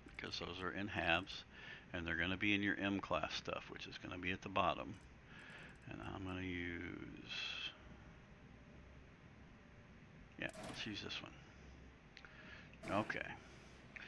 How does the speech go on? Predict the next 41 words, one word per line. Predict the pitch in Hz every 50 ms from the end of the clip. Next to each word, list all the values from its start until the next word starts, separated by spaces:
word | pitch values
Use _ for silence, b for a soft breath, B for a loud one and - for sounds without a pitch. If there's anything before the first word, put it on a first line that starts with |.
| B B B B B B B B B - -
And | 98 95 98 98 98 98 98 98
we're | 101
just | 98 - - -
gonna | 95 90
throw | - - 98 92 98
that | 98 92 - 98
back | 87 90 - -
there. | 98 90 85 85 85
And | 85 87 87
then | 87 90 90
what | 92 -
we're | - 95
gonna | 95 95 92 90
do | 98 101 95
is | 92 92 98
we're | 104 101
gonna, | 107 101 90 87 85 73 69 -
we're | - 113
gonna | 120 107 95
duplicate | 87 98 98 90 - 104 - - 95 92 - -
this | 98 95 - - - - - - - -
four | - - 101 95 95 90
times | - 95 87 87 87 90 98 104 101 - - - - - - - - - - -
or | 82 - -
three | 98 98 101
times, | 101 - 98 92 92 95 98 101 104 - -
because | - - - 87 82 85 - -
this | 92 87 -
is | 98 87 82
the | 87 85
one | 85 85 82 80 80
we're | 82
gonna, | 82 78 - - 78
this | 90 - -
is | 92 85
what | 87 64
we're | 80 82 82
gonna | 78 73 -
use | - - - - -
for | - - -
our | - - - - - -